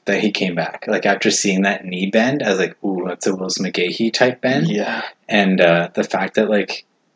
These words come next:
Speaker 1: he was getting, like, around-the-clock treatment, I don't even wanna know what that sounded or looked like to be getting that kind of treatment on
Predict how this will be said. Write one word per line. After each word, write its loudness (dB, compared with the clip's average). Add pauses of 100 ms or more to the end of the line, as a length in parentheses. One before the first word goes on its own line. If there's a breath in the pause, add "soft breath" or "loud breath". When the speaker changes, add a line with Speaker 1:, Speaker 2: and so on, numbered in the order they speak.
(200)
Speaker 1:
he 0
was 6
getting, 8
like, 2
around-the-clock 2
treatment, -2
I 0
don't 0
even 2
wanna 2
know -2
what -2
that 0
sounded 0
or -2
looked -6
like 0 (380)
to -6
be 2
getting 0 (160)
that -2
kind 4
of 0
treatment -6 (120)
on -2